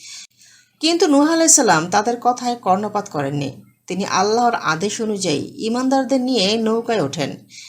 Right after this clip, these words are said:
এবং প্রতিটি জীবজন্তুর একজোড়া করে তুলে নেন। এরপর আল্লাহর গজব নেমে আসে।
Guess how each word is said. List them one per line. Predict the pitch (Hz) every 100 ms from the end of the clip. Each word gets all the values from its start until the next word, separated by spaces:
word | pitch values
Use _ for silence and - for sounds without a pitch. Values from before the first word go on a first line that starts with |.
| -
এবং | 254 294 285
প্রতিটি | 311 349 339 294
জীবজন্তুর | 208 214 208 233 196 160
একজোড়া | - 190 202 214
করে | 202 165
তুলে | 190 208 147
নেন। | - - - _ _ _ _ _ _ _ _ -
এরপর | 202 202 170 127 90 -
আল্লাহর | - 185 196 208
গজব | - 190 190 - -
নেমে | 156 139 92
আসে। | - - - -